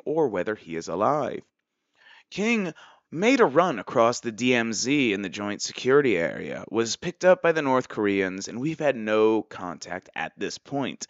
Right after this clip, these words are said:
Admiral John Aquil-, Aquilino, commander of the U S Indo-Pacific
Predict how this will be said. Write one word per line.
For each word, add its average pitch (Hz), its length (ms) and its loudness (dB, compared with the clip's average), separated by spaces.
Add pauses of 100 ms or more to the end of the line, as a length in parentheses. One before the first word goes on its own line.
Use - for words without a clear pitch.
(360)
Admiral 110 540 2
John 110 680 0 (720)
Aquil-, 160 720 0 (180)
Aquilino, 139 1000 -2
commander 117 380 -2
of 104 100 -2
the 110 80 -2
U 107 100 4
S 98 240 2
Indo-Pacific 123 1300 -2